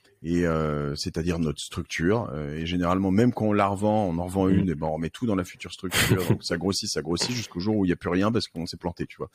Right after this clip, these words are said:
Speaker 1: Ce qui arrive une fois de temps en
Speaker 2: Mm.
Speaker 1: temps. Et quand t'as tout mis dans la structure, bah, t'as littéralement plus rien. Donc à un moment, quand t'arrives, euh,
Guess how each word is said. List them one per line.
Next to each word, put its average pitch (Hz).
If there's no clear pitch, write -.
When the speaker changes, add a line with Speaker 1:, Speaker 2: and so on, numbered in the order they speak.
Speaker 1:
Ce -
qui 147
arrive 147
une 120
fois 120
de -
temps 113
en 113
Speaker 2:
Mm. 98
Speaker 1:
temps. 170
Et 92
quand 110
t'as 104
tout -
mis 139
dans 120
la 110
structure, 120
bah, 117
t'as 127
littéralement 120
plus 120
rien. 82
Donc 85
à 113
un 127
moment, 131
quand 98
t'arrives, 107
euh, 85